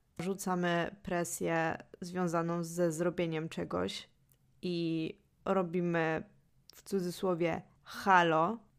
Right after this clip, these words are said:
z jakiejś rzeczy, która tak naprawdę bardzo często nie jest istotna i za chwilę przestanie w ogóle się liczyć. Dam przykład właśnie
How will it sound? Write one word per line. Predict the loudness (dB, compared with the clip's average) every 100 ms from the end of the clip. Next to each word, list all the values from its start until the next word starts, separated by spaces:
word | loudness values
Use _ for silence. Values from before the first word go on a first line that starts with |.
| -8
z | -2
jakiejś | -2 -2 -4
rzeczy, | -2 -2 -2 -4 -4 -6
która | -10 -4 -2 -2 -4 -10 _
tak | -6
naprawdę | -4 -2 -2 -4 -2 -2 -2 -6
bardzo | -2 -2 -2 -4
często | -4 -6 -4 -4 -6 -14 _ -8
nie | -2 2
jest | 2 2 -4
istotna | -8 -4 -6 -2 0 0 -2 -12 _
i | 0 2 2 -2
za | -4 0 0
chwilę | -2 -2 2 6 6 4 -4
przestanie | -12 -10 -6 -2 0 0
w | 0
ogóle | -2 0 2 2
się | -2 -2 -2 -2 -6 _ _ -6
liczyć. | -4 -4 -8 -10 -16 _ _ -4
Dam | 6 8 6
przykład | 2 -2 0 2 0
właśnie | 2 2 2 0 2 2 2 0